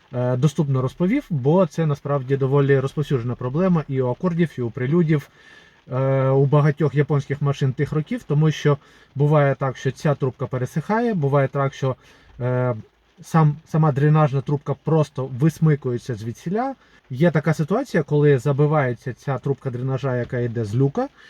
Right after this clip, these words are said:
і намагаються трохи якось прочистити, і так її прочищають, що вона вискакує з, е, цього адаптера.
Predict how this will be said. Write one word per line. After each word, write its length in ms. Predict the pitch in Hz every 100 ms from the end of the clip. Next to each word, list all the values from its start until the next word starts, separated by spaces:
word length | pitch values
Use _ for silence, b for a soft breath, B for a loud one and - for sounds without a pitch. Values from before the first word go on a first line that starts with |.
| B -
і 200 | 269 220
намагаються 760 | 160 156 151 151 151 139 151
трохи 300 | 156 151 -
якось 260 | 147 156 -
прочистити, 720 | 220 262 302 - 214 - 190
і 80 | 175
так 280 | 185 170 180
її 100 | 160
прочищають, 600 | 175 190 180 202 180 -
що 120 | 131
вона 280 | 139 156 156 B B B
вискакує 640 | 123 147 - 147 143 143 123
з, 200 | - 135
е, 340 | 131 131 131
цього 320 | - 135 123
адаптера. 480 | 135 123 - 107